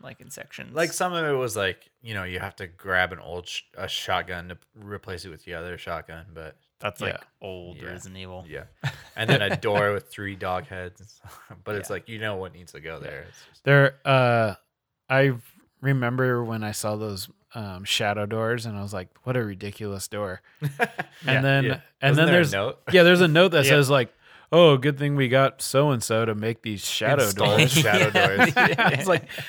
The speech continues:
Speaker 3: "What?" <laughs>
Speaker 2: Yeah, who's putting those into the house?
Speaker 3: That
Speaker 1: Well,
Speaker 3: was so good.
Speaker 1: contractor down the road.
Speaker 3: Yeah, it's
Speaker 2: Yeah.
Speaker 3: like,
Speaker 2: You,
Speaker 3: uh,
Speaker 2: you wanna
Speaker 3: I like
Speaker 2: see the
Speaker 3: that.
Speaker 2: newest in in-home security?
Speaker 1: <laughs> It's
Speaker 2: Try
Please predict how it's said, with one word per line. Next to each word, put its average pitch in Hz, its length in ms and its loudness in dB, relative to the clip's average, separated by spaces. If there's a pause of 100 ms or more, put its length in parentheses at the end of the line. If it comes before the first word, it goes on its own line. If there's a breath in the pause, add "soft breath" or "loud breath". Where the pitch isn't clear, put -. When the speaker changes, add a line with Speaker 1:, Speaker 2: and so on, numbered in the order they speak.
(440 loud breath)
Speaker 3:
"What?" - 500 0 (220)
<laughs> - 180 -8
Speaker 2:
Yeah, 147 240 2
who's 170 180 0
putting 190 280 -4
those 180 180 -2
into 165 200 -8
the 151 80 -4
house? 151 300 -6 (340 loud breath)
Speaker 3:
That - 120 -8
Speaker 1:
Well, 117 80 0
Speaker 3:
was 113 160 -6
so - 80 -8
good. 117 80 2
Speaker 1:
contractor 110 400 -2
down 104 220 -8
the 107 80 -10
road. 110 240 -8
Speaker 3:
Yeah, 120 100 0
it's 113 80 -2
Speaker 2:
Yeah. 104 80 2
Speaker 3:
like, 98 160 -4 (1200 soft breath)
Speaker 2:
You, 107 180 -16
Speaker 3:
uh, 113 60 -8
Speaker 2:
you 131 60 0
wanna 131 160 2
Speaker 3:
I 110 100 0
like 98 140 0
Speaker 2:
see 147 120 2
the 127 120 0
Speaker 3:
that. 117 40 -4
Speaker 2:
newest 139 380 0
in 110 120 -6
in-home 117 460 -4
security? 123 640 0
Speaker 1:
<laughs> - 20 -12
It's 160 760 -2
Speaker 2:
Try 135 140 6